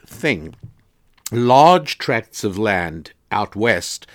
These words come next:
in the United States, on the west side of the country, are owned by the government. When I say large tracts of land,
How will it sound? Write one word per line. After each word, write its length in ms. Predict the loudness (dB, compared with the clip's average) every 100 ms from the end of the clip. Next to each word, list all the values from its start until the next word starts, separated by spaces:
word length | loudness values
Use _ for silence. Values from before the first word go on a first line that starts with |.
| -20 _
in 140 | -10
the 60 | -8
United 420 | -4 -2 -2 -4
States, 480 | -8 -2 -2 -2 -8
on 160 | -8
the 80 | -4
west 280 | -4 -4 -4
side 260 | -4 -4 -4
of 80 |
the 80 | -8
country, 420 | -8 -8 -6 -4
are 160 | -4 -4
owned 220 | -4 -2
by 100 | -4
the 120 | -4
government. 460 | -4 -6 -6 -14 -18 _ -20 -20 -8
When 100 | -6
I 80 |
say 220 | -6 -6 -4
large 340 | -2 -2 -4
tracts 400 | -8 -8 -8 -10
of 140 | -8
land, 440 | -6 -4 -4 -8